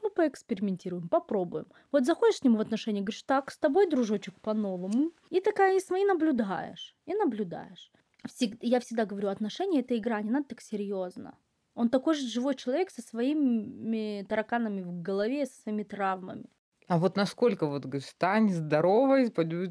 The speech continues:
Speaker 2: у тебя здоровые отношения». Здоровые люди вообще есть?
Speaker 1: Ну, как бы не встречала.
Speaker 2: <laughs> Ну да, вот
Speaker 1: Все мы
Speaker 2: просто
Speaker 1: со своими историями.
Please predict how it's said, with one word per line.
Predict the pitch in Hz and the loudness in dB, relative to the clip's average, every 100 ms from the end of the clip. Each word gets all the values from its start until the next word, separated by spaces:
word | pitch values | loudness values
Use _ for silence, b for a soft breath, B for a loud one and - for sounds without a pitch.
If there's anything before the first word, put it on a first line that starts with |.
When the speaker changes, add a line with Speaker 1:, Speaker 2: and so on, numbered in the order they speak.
| 170 | -4
Speaker 2:
у | |
тебя | 165 175 | 0 0
здоровые | 160 170 180 151 | 2 4 6 4
отношения». | 143 143 - 143 | 0 -6 -6 -4
Здоровые | 143 196 190 175 | 2 2 2 0
люди | 175 147 | -2 -4
вообще | - 156 | -6 -6
есть? | 170 262 - | -6 -6 2
Speaker 1:
Ну, | 269 339 302 | 2 2 0
как | 330 277 | -2 -2
бы | 254 285 285 269 262 | -2 0 4 4 6
не | 262 277 | 6 6
встречала. | - 233 - 403 294 - | 2 -2 2 4 2 2
Speaker 2:
<laughs> | 403 - 370 269 | 2 4 2 6
Ну | 262 285 | 6 8
да, | 247 277 | 8 8
вот | 214 190 | 6 4
Speaker 1:
Все | 254 | 6
мы | 381 | 6
Speaker 2:
просто | - 269 | 4 0
Speaker 1:
со | |
своими | 226 269 285 277 240 | 4 6 8 8 6
историями. | 240 - 349 330 202 190 | 2 0 2 2 0 -2